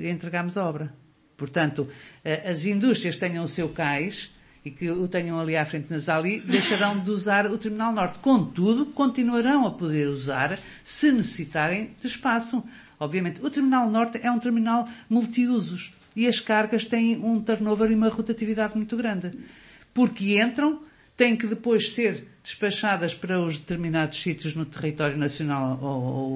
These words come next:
ou até mais, eh, ou se-, serem expedidas,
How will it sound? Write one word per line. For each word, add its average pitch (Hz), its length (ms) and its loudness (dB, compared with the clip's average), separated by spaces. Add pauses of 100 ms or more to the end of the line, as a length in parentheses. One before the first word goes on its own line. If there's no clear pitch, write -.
(120)
ou - 40 -4
até 139 380 -4
mais, 143 320 -4 (260)
eh, 127 380 -6 (180)
ou 180 180 0 (160)
se-, - 200 -4
serem 190 320 4
expedidas, 175 580 0